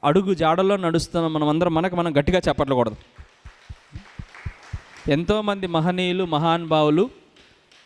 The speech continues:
ఉం, ఇక్కడ సహాయం చేస్తూనే ఉన్నారు. వాళ్ళ యొక్క సహాయార్థం అంతా ఇంత కాదు, మీ యొక్క సహాయ సహకారాలు. ఇక్కడ ఏం చేసినా గొప్పదే అమ్మా. Just ఇక్కడ వచ్చి పాత్రలు తోమినా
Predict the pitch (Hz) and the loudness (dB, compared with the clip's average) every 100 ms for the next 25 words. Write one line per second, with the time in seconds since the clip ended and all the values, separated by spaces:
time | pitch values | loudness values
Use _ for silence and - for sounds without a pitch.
0 | _ - - 156 175 123 160 175 160 151 | _ -20 -8 -6 -4 -2 0 2 0 0
1 | 139 127 - 139 131 170 185 160 160 - | -2 -6 -10 -6 0 2 0 0 -2 0
2 | 196 196 170 156 139 143 180 _ _ _ | -2 0 0 0 0 -2 -8 _ _ _
3 | _ _ _ _ - 131 82 156 151 156 | _ _ _ _ -14 -12 -8 2 2 4
4 | 156 147 151 151 143 180 180 165 156 190 | 2 0 -2 0 2 4 4 2 0 -4
5 | 190 160 117 143 170 202 185 156 156 - | -2 -8 -4 -2 0 0 -2 -4 -6 -2
6 | 135 123 98 - 139 139 135 143 120 123 | -2 -2 -6 -10 -4 -2 -2 -4 -2 2
7 | 147 147 127 123 135 127 110 95 _ _ | 2 2 0 -2 0 0 0 -4 _ _
8 | - - - 175 185 185 202 247 302 294 | -20 -8 -2 0 2 4 4 4 2 0
9 | 247 247 233 262 190 180 190 175 160 139 | 4 2 2 -6 -4 -2 0 0 -2 -6
10 | 139 _ _ _ 139 139 170 - - 226 | -10 _ _ _ -8 0 0 0 -4 -4
11 | 190 180 165 160 156 - - - - 170 | -2 0 2 0 -2 -12 -20 -20 -6 -4
12 | - 214 185 165 196 220 208 202 202 202 | 0 0 2 0 0 0 0 2 2 4
13 | 208 226 254 | 2 2 0